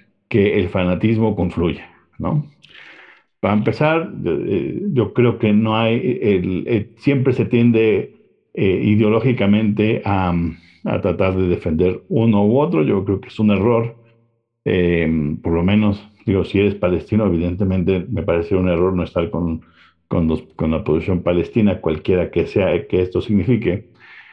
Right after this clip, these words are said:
Y si eres, eh, em, y, eh, judío israelí,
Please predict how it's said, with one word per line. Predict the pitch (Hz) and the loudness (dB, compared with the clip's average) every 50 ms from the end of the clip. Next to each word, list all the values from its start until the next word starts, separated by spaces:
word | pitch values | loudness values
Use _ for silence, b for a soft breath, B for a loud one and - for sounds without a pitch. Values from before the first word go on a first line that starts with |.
| B B B | B B B
Y | - 107 104 101 101 | 2 4 4 4 2
si | - - 104 104 104 104 101 107 | 2 2 4 4 6 6 6 4
eres, | 107 104 104 104 104 104 104 98 98 - - - | 4 2 2 2 4 4 2 2 -2 -4 -8 -4
eh, | - 110 101 95 92 90 85 85 - - - - _ - | -2 0 0 2 2 2 0 0 -2 -2 -8 -10 _ -4
em, | - 107 95 87 82 85 87 85 85 85 80 B B B B B B B B B B B B B B B B - | -2 0 0 0 0 0 0 0 0 -2 -4 B B B B B B B B B B B B B B B B 0
y, | - 104 101 98 98 95 101 - - - 98 | 2 4 4 4 4 2 0 0 0 0 0
eh, | 90 | 0
judío | - - 98 95 92 104 110 113 107 107 | 0 0 0 2 4 2 4 4 4 4
israelí, | 104 101 92 95 92 90 92 98 107 107 107 104 104 104 101 104 | 4 4 2 2 2 2 2 4 4 4 6 4 4 4 0 -4